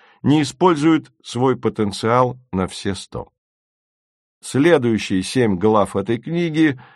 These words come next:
содержат проверенный план, который должен показать славным парням,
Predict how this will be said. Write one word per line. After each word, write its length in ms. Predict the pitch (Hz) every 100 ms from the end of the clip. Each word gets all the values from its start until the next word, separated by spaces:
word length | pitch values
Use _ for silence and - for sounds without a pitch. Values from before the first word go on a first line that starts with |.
| _ _ _ _ _
содержат 640 | - 127 139 160 131 139 -
проверенный 720 | 127 135 143 156 143 135 131
план, 480 | - 131 147 143 127
который 400 | 117 131 123 123
должен 400 | 120 127 123 113
показать 480 | 117 120 113 123
славным 560 | 117 110 123 120 110 107
парням, 680 | 104 104 110 139 143 123